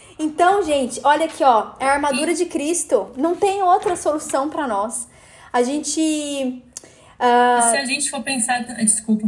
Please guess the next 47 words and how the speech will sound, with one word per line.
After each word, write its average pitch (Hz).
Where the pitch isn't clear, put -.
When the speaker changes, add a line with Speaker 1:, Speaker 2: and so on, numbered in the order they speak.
Speaker 1:
Pode 302
falar. 480
Speaker 2:
<laughs> 226
Speaker 1:
Não, 370
eu 359
ia 349
falar 349
Speaker 2:
Se 349
a -
Speaker 1:
que -
Speaker 2:
gente -
Speaker 1:
só 320
Speaker 2:
for 302
Speaker 1:
a 294
gente -
Speaker 2:
pensar 247
Speaker 1:
tem 247
que 226
tá 302
Speaker 2:
também, 262
Speaker 1:
bem -
Speaker 2:
é, 247
Speaker 1:
preparado. 226
Speaker 2:
não, 294
não 294
basta 269
crer, 247
né? 233
Não 233
é. 277
Speaker 1:
É. 277
Speaker 2:
só 277
crer 247
em 240
Jesus, 220
não 233
é 226
só 233
crer 220
na 233
palavra 220
de 208
Deus, 226
porque 247
senão 262
o, 330
o, -